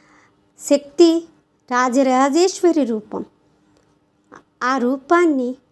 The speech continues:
వశం చేసి త్రిపుర సుందరిని పుట్టించాడు శివుడు.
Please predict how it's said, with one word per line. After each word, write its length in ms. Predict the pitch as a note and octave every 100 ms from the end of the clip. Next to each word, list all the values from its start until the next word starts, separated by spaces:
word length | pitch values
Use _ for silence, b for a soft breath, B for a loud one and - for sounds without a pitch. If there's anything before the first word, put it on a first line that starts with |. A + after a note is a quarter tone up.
| _ _
వశం 280 | B3 - D#4
చేసి 540 | E4 - B3+ A#3 A3 A#3 _ _ _ _ _ _ _ _ _ _ _ _ _ _ _ _ -
త్రిపుర 360 | D4 D4+ G4
సుందరిని 640 | - E4+ D4+ C4 B3 A#3 B3
పుట్టించాడు 920 | - _ A3+ - B3 A3+ - E3 G3 - _ _ -
శివుడు. 340 | G#3+ G3 F#3+